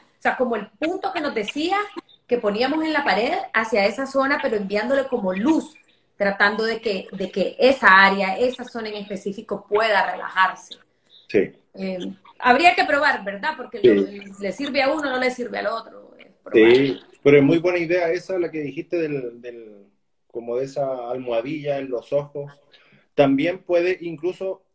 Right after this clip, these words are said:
Speaker 2: eh, ser, eh, algo helado, se me ocurre a mí. Como es, porque hay como unas almohadillas también que son como de agua, como de gel, algo así, y
Speaker 1: Ujú,
Speaker 2: que se
Speaker 1: sí.
Speaker 2: congelan, que se congelan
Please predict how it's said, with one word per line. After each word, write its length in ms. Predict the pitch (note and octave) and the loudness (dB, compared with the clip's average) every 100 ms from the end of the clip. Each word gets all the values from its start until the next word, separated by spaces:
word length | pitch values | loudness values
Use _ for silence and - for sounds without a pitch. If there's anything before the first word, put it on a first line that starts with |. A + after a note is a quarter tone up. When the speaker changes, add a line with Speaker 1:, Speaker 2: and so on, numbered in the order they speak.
| _ | _
Speaker 2:
eh, 580 | C3 C3 B2+ B2 A#2 _ | -8 -6 -8 -10 -12 _
ser, 720 | - - D#3 D#3 E3+ E3+ D3 - | -20 -6 -2 0 -2 -4 -10 -8
eh, 680 | A#2+ A#2 A2 G#2 G2 - - _ _ _ _ _ _ _ _ _ | -8 -6 -6 -8 -14 -20 -20 _ _ _ _ _ _ _ _ _
algo 320 | C3 E3 E3 D#3 | 0 0 4 2
helado, 520 | B2 E3 E3 F#2 - _ _ _ | 2 0 -2 -4 -10 _ _ _
se 160 | C3+ | -4
me 100 | B2 | -4
ocurre 260 | A#2+ D3 C3+ | 0 0 0
a 40 | |
mí. 220 | C3 C3+ - _ _ _ _ | -4 -8 -12 _ _ _ _
Como 1040 | C3+ C3 B2+ B2+ B2+ B2 A#2+ A#2 A2+ A2 _ _ | -2 0 0 0 -2 -2 -2 -2 -4 -8 _ _
es, 200 | C#3+ D3+ _ - | -2 -2 _ -6
porque 220 | D3+ F3 | 0 0
hay 60 | |
como 160 | F#3 G#3+ | 2 2
unas 100 | G3+ | 2
almohadillas 380 | F3+ D3+ D3+ E3+ | 2 0 0 -2
también 240 | E3+ D#3+ F3+ | -4 -6 -6
que 100 | D3+ | -6
son 140 | E3 | -6
como 200 | E3 D#3+ | -6 -2
de 140 | C#3+ A2 | -2 -2
agua, 380 | A2+ D3 E3 D3 | -4 -4 -4 -6
como 200 | C#3 B2 | -4 -4
de 100 | A2 | -4
gel, 380 | - D3 E3 F#3+ | 0 0 0 -4
algo 200 | D3 C3+ | -8 -10
así, 300 | C#3 C#3+ - | -10 -14 -8
y 80 | A3 | -6
Speaker 1:
Ujú, 340 | A#3+ A#3+ - | -2 -2 -2
Speaker 2:
que 80 | D3 | 0
se 140 | D#3 | 0
Speaker 1:
sí. 40 | C#3+ | 4
Speaker 2:
congelan, 720 | C3+ - - G3 D3 G#2 - _ | 2 2 -2 -4 -4 -8 -16 _
que 120 | C#3 | -6
se 140 | C3+ C#3+ | -2 0
congelan 680 | C3+ B2+ - E3 F3 G3+ | 0 -2 -2 0 0 -2